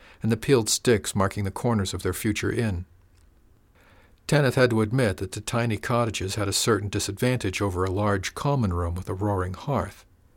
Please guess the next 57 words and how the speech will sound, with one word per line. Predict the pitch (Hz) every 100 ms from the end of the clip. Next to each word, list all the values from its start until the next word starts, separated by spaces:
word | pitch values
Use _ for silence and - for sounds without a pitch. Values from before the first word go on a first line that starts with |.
| _ _ -
As | 120
small | 143 147
as | 151
they | - 113
were, | 123 110 92 - - -
cozy | 151 139 120
was | 104 107
soon | 147 139
replaced | 113 - 101 -
by | 98
cramped, | 95 - - 123 98 - - _ _ _ _ -
and | 95 -
Tanith | 135 123 110
longed | 110 120 120
for | - -
the |
quiet | - 123 113 104
solitude | - 110 110 - 101
of |
the | 98
road, | 101 110 104 92 95 - _ _
even | 123 113 101
in | 90
the |
rain. | 85 101 101 90 85 _ _ - - _ _ - - _ _ -
Still, | - 185 131
she | -
had | 131 147
to | 123
admit | 139 123
as | 101
she | 120
sat | - 123
on | 117 110
her |
bedroll | 107 123 107 98 98
and |
sipped | - 113 -
her |
tea, | 104 - 127 104 - - - -
there | 120
was | 113
much | 156 151
to | -
be | 107
thankful | 143 139 131 90
for. | - 90 87 107 - - - - - - - -
There | 120
had | 113
been | 123 135
no | 131
dreams | 117 127 135 127
of | 98
ravens | 113 120 110
to | -
trouble | 104 131 104 92
her, | 90